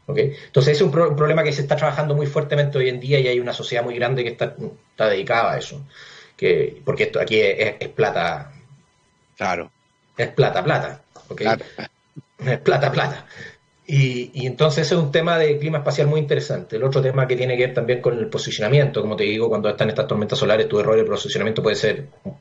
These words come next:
Speaker 1: muy grande. Y existen, por ejemplo, en muchos países esta cuestión de, no sé, pues,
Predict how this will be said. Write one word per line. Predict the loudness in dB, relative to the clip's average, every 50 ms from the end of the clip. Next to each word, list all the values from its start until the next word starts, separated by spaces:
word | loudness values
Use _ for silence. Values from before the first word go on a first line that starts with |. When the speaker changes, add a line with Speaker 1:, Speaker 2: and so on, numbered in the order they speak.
| _
Speaker 1:
muy | -4 -2 2 2
grande. | 2 2 2 0 -2 -2 -2 -4 -10 -18 -20 -14 _
Y | -4 -4 -4
existen, | 0 2 0 2 2 0 0 0
por | 0
ejemplo, | 0 0 0 0 0
en | 0 0
muchos | -2 0 0 -2 0
países | 2 0 2 2 2 0 0
esta | 0 0
cuestión | -2 -2 -2 -2 -2 -2 -2 0
de, | 0 0 0 0 0
no | -2 -4
sé, | -4 -4 -4
pues, | -4 -6